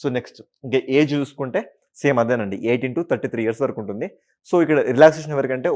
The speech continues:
ఓబీసీ వాళ్ళకి, ఓబీసీ వాళ్ళకి చూసుకుంటే ఒక త్రీ ఇయర్స్, approximately థర్టీ సిక్స్ ఇయర్స్. అదే మనం ఎస్సీ ఎస్టీ చూసుకుంటే వాళ్ళకి అడిషనల్‌గా ఇంకో ఫైవ్ ఇయర్స్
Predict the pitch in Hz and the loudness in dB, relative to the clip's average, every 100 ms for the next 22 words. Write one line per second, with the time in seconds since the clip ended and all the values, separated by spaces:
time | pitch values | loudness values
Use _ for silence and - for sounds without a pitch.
0 | 120 127 139 120 98 95 98 - 117 131 | 0 0 0 -2 -2 -4 -8 -6 -4 -4
1 | 143 127 120 120 170 147 - _ - 143 | -2 -2 -2 -4 -4 -6 -16 _ -12 -10
2 | - 139 147 156 123 113 107 - - 120 | -8 -2 -2 -2 -2 -2 -4 -8 -8 0
3 | 131 123 120 151 135 117 117 - 104 92 | 0 0 -6 -2 -2 -4 -10 -6 -6 -6
4 | 104 - _ _ 117 120 143 143 120 117 | -12 -14 _ _ -4 -2 -2 -6 -8 -8
5 | 143 139 135 131 - 131 143 135 165 127 | -6 -6 -6 -10 -8 0 2 2 2 0
6 | 123 131 120 123 127 117 107 107 143 | -2 -8 -8 -4 -2 0 0 -2 -4